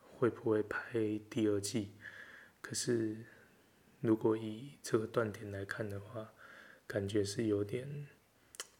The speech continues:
虎头蛇尾，可以这样说吗？啊，反正就是他的故事，其实我觉得都还算有趣啊。可是到后面的时候，我觉得就是那个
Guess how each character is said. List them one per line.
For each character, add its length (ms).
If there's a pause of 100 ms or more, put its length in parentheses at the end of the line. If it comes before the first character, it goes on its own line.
(140)
虎 240
头 240
蛇 280
尾， 200 (460)
可 100
以 40
这 100
样 120
说 200
吗？ 180 (440)
啊， 120
反 200
正 100
就 100
是 280 (800)
他 220
的 100
故 180
事， 180
其 140
实 160
我 120
觉 200
得 320 (560)
都 480 (480)
还 180
算 200
有 160
趣 320
啊。 140 (480)
可 60
是 120
到 160
后 160
面 160
的 60
时 120
候， 120
我 60
觉 200
得 340 (840)
就 120
是 200
那 100
个 80